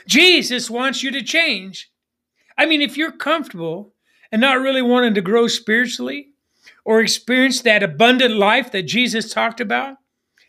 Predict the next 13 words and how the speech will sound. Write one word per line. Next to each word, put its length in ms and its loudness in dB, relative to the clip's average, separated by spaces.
I 100 -4
just 200 -6
want 260 -2
you 80 -2
to 100 0
know 220 0
that 160 -4
you 260 -2
probably 460 0
are 100 0
going 280 -2
to 60 -2
be 500 -4